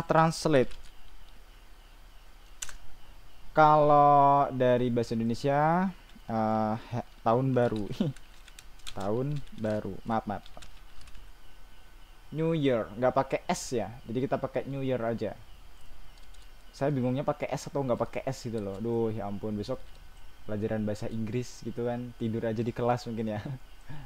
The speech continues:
<laughs> Oke, kita buat New Year. Di sini pakai so-, eh, sound font.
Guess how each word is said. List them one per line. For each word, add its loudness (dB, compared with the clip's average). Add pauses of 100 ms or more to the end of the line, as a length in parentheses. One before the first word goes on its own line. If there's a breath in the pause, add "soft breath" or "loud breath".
(180)
<laughs> -8
Oke, 0
kita 4
buat 6 (240)
New 2
Year. 6
Di -8
sini -4
pakai 6
so-, 4
eh, 6
sound -2
font. 8